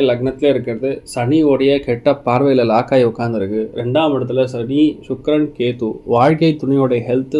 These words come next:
வாழ்க்கையே பெரிய ஒரு கேள்விக்குறி மாதிரி இருக்கக்கூடிய நிலைமை.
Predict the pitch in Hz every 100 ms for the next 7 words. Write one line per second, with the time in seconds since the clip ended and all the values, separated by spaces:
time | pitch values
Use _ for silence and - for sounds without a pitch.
0 | 131 117 139 147 156 160 160 135 143 131
1 | 120 110 131 131 139 139 123 117 117 123
2 | 113 104 107 110 98 98